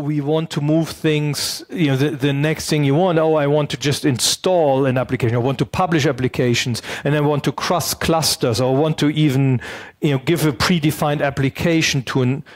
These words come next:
to a different entity, to a customer." Right? As Red Hat, I want to write a piece of software that's a full service, multi-service application.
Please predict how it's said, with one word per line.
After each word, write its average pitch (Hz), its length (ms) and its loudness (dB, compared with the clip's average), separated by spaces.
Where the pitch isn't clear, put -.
to 143 120 2
a 101 60 -6
different 156 300 0
entity, 165 320 0
to 143 80 2
a - 20 0
customer." 143 420 -2
Right? 139 140 0
As 127 180 2
Red 165 220 0
Hat, 143 120 2
I 135 60 4
want 143 240 2
to 143 100 -2
write 147 320 0
a - 20 -6
piece 139 260 0
of 127 120 0
software 165 420 0
that's - 360 -4
a 147 60 2
full 156 520 2
service, 135 840 0
multi-service 139 720 0
application. 127 840 -2